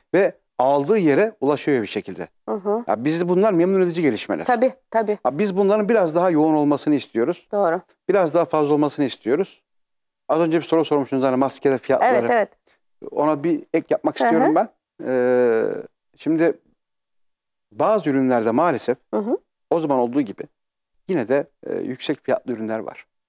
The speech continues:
Speaker 1: Biz dernek olarak veya medikal sektör
Speaker 2: Hı hı.
Speaker 1: olarak bununla mücadele ediyoruz. Aynı mücadeleyi bizim eczacı arkadaşlarımız da veriyor zaten.
Speaker 2: Hı hı.
Speaker 1: Ortak sattığımız ürünlerden bazı. Mesela hasta alt bezleri.
Speaker 2: Evet.
Speaker 1: Şu an bir paket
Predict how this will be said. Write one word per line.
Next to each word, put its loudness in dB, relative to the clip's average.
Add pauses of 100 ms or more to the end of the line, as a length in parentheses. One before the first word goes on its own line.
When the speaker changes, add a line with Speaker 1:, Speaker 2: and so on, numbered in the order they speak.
(880)
Speaker 1:
Biz -8
dernek 0
olarak 0 (140)
veya 0
medikal -2
sektör -2
Speaker 2:
Hı 2
hı. 0
Speaker 1:
olarak -2
bununla 0
mücadele 0
ediyoruz. -2 (100)
Aynı 2
mücadeleyi 0
bizim -6
eczacı 0
arkadaşlarımız -6
da -10
veriyor -14
zaten. -20 (220)
Speaker 2:
Hı -4
hı. -10 (440)
Speaker 1:
Ortak -2
sattığımız -8
ürünlerden -10
bazı. -6
Mesela -10
hasta -6
alt -6
bezleri. -14 (280)
Speaker 2:
Evet. -4 (240)
Speaker 1:
Şu -2
an 0
bir 0
paket -2